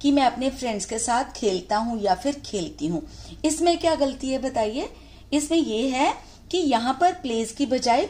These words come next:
play आएगा और ये simple present tense का sentence है। कौन से tense का? simple present tense का।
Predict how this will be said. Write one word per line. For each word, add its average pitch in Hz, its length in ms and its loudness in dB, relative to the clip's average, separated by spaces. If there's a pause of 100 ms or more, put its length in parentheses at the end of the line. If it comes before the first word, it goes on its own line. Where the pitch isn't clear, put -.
play 226 200 -2
आएगा - 500 -6 (720)
और 277 140 4
ये 349 120 4
simple 359 380 2
present 254 420 0
tense 190 220 -4
का 190 120 -6
sentence 175 560 -8
है। - 100 -8
कौन 190 220 2
से 254 100 -2
tense 247 280 -2
का? 427 160 0
simple 220 400 0
present 160 400 -4
tense - 260 -8
का। - 160 -6